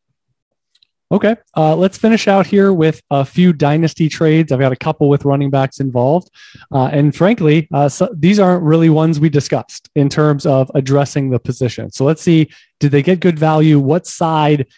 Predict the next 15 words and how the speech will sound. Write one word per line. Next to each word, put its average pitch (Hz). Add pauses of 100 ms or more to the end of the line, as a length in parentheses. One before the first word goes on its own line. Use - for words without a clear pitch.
(120)
is 143
the 147
right 139
side? 123 (220)
And, 131
uh, 127
what 135
can 156
we 143
take 147
away 127
from 123
deals 113
like 104
this? -